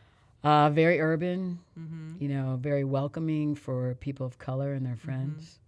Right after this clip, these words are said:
Speaker 2: Mm-hmm.
Speaker 1: Um, the town that I was born in is called Reading, Pennsylvania, which is right outside of Philly.
Speaker 2: Okay.
Speaker 1: Um, same type of atmosphere.
Speaker 2: Mm-hmm.
Speaker 1: My parents eventually bought this home that sat way out in the countryside.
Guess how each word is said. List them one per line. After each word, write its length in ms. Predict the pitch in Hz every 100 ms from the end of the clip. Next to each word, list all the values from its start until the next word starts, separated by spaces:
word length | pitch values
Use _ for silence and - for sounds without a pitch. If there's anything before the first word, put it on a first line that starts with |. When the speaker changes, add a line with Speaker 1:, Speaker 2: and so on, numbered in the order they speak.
| 156
Speaker 2:
Mm-hmm. 640 | 156 160 156 170 _ -
Speaker 1:
Um, 400 | 127 131 127 131
the 120 | 123 135
town 380 | - 131 135 139
that 240 | 127 123
I 140 | - 127
was 140 | 123
born 360 | 131 143 139 143
in 180 | 143 143
is 120 | 131
called 260 | - 127
Reading, 280 | 127 123 135
Pennsylvania, 560 | 139 139 151 147 151 147
which 140 | 131
is 120 | 131 127
right 220 | 131 120
outside 420 | 123 - 123 131
of 80 | 135
Philly. 480 | - 156 151 151 143 _ _ 156
Speaker 2:
Okay. 160 | 151 143 175 139
Speaker 1:
Um, 360 | 135 131 131 127
same 460 | - 156 147 147
type 380 | 143 135 135 135
of 120 | 147
atmosphere. 880 | 143 139 - 139 - 147 143 143 139 - _ -
Speaker 2:
Mm-hmm. 220 | 151 151
Speaker 1:
My 140 | 139 143
parents 540 | - 143 139 139 135 139
eventually 440 | 139 139 - 139
bought 280 | 131 135 135
this 180 | 135 -
home 560 | 143 143 139 135 135 -
that 220 | - -
sat 360 | - 139 131 -
way 540 | 135 139 139 139 135
out 200 | 131 127
in 60 | 135
the 60 |
countryside. 960 | 131 135 135 156 135 151 147 147 143